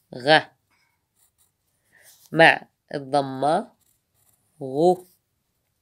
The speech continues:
مع الكسرة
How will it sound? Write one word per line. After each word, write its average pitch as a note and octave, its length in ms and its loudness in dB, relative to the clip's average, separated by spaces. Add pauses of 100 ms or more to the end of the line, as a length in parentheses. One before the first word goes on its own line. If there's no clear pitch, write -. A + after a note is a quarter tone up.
(1300)
مع E3 360 4 (140)
الكسرة D#3 840 -2